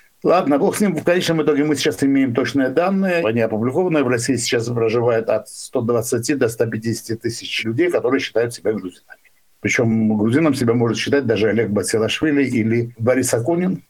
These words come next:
хотя Борис Акунин больше уже не проживает в России. Но это уже второй вопрос. Так вот, в итоге цель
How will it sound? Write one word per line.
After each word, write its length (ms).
хотя 220
Борис 240
Акунин 340
больше 280
уже 200
не 80
проживает 520
в 100
России. 380
Но 120
это 140
уже 140
второй 340
вопрос. 480
Так 180
вот, 440
в 80
итоге 460
цель 500